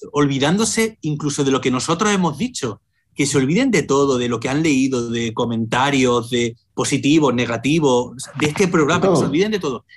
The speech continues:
Speaker 1: que lo escuchen, porque me parece un álbum demasiado sublime como para que alguien no sea capaz de sacar, no una, sino muchas cosas buenas. Me importa,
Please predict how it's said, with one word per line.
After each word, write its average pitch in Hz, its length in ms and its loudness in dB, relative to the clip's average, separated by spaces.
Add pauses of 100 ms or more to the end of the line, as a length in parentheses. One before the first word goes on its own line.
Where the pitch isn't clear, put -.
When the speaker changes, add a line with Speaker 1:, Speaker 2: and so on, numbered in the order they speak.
(100)
Speaker 1:
que 160 120 2
lo 151 120 4
escuchen, 160 640 -2 (340)
porque 135 320 -2
me 139 140 -2
parece 151 200 -2
un 262 80 2
álbum 214 320 0
demasiado 143 640 0
sublime 240 680 0 (480)
como 156 300 0
para 143 260 -2
que 131 240 0 (120)
alguien 190 340 0
no 185 140 2
sea 196 440 -2
capaz 143 320 -4
de 196 140 -4
sacar, 170 420 -4
no 160 220 -2
una, 220 220 0
sino 151 240 -4
muchas 160 440 -2
cosas 123 320 -8 (420)
buenas. 123 560 0 (400)
Me 143 140 0
importa, 226 720 0